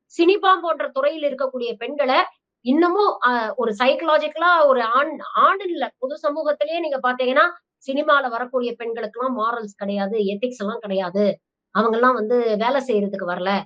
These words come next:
இவங்க எல்லாம் வந்து ஒரு வெறும் கிளாமர் காட்டக்கூடியவங்க தானே,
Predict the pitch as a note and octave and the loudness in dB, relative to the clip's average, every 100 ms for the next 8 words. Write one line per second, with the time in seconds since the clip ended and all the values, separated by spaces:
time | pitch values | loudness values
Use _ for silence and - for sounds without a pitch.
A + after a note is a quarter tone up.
0 | - _ _ B3 B3 C4 C4+ A#3+ C#4+ B3+ | -10 _ _ 4 6 4 4 2 2 2
1 | G#3+ B3 C4 G3+ A#3 D4 C4 B3 G#3 G3+ | 2 0 0 2 2 4 2 0 -2 -4
2 | F#3+ F#3 F3 F3 F#3 G3+ G3 | -6 -6 -6 -6 -2 0 0